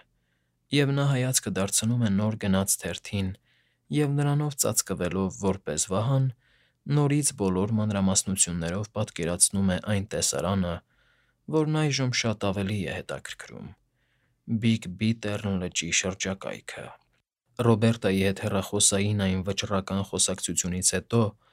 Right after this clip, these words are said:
այդ վայրը նրան ավելի է հետաքրքրում, քան երկրագնդի մի այլ տեղ։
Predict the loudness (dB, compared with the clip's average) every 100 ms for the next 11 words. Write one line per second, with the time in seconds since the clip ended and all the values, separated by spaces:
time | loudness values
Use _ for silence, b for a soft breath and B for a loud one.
0 | b b b _ 0 2 0 0 2 2
1 | 4 2 2 0 0 0 -2 -2 -6 -6
2 | -10 -10 -10 -6 -2 -2 -6 _ _ _
3 | -4 2 4 2 0 -4 -2 0 -2 -2
4 | -4 -2 -4 -6 -4 -4 -6 -12 -12 -12